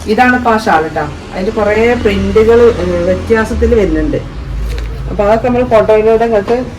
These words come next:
WhatsApp-ിലൂടെ വിട്ടുതരാം, ഫോട്ടോ എടുത്തിട്ട്. നല്ല ലെങ്ത് ഉള്ള ഷാളാണ്, കളർ പോവില്ല, നിരക്കൂല. മാക്സിക്ക് ഇടാൻ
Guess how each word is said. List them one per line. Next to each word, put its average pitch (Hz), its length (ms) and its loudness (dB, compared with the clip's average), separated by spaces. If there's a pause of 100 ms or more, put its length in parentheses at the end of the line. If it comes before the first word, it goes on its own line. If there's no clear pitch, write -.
(100)
WhatsApp-ിലൂടെ 202 560 -2
വിട്ടുതരാം, 165 400 -4
ഫോട്ടോ 165 240 -6
എടുത്തിട്ട്. 147 340 -10 (960)
നല്ല 196 480 0
ലെങ്ത് 165 480 -6
ഉള്ള 165 160 -2 (160)
ഷാളാണ്, 160 540 -2 (160)
കളർ 185 260 -4 (100)
പോവില്ല, 196 400 -4 (100)
നിരക്കൂല. 147 540 -8 (3500)
മാക്സിക്ക് 185 640 -4
ഇടാൻ 190 180 -2